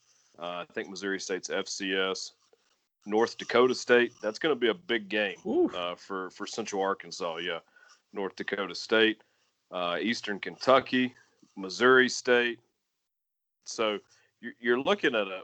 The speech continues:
Speaker 1: a halfway decent schedule here. Uh, Louisiana Lafayette, that's a Sun Belt Conference. It's almost as if they're like, "Hey, we're gonna show you why we belong in one of these,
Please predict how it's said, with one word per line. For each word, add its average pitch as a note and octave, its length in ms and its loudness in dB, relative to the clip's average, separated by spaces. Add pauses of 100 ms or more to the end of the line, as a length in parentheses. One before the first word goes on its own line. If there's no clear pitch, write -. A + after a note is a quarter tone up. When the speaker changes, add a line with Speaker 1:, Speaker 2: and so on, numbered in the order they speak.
Speaker 1:
a F#2 80 -6
halfway C3 480 -6
decent G2+ 480 -8
schedule G#2+ 420 0
here. F2+ 260 -4 (380)
Uh, F2+ 120 -2
Louisiana G#2 500 -2
Lafayette, G2 720 0
that's F#2+ 180 -10
a - 60 -18
Sun B2 300 -6
Belt A#2 240 -2
Conference. A#2+ 520 -2 (340)
It's A#2+ 160 -6
almost F#3+ 380 2
as A2+ 160 -2
if B2+ 160 2
they're G#2+ 180 4
like, G2 320 -2
"Hey, G#2+ 300 -2 (460)
we're A#2 120 -12
gonna C#3+ 180 -2
show A#2+ 220 2
you G#2+ 200 -2
why G#2 240 4
we G2+ 160 -4
belong F#2+ 500 -4
in F2+ 140 -12
one F#2+ 160 -6
of F2+ 100 -8
these, F2 520 -12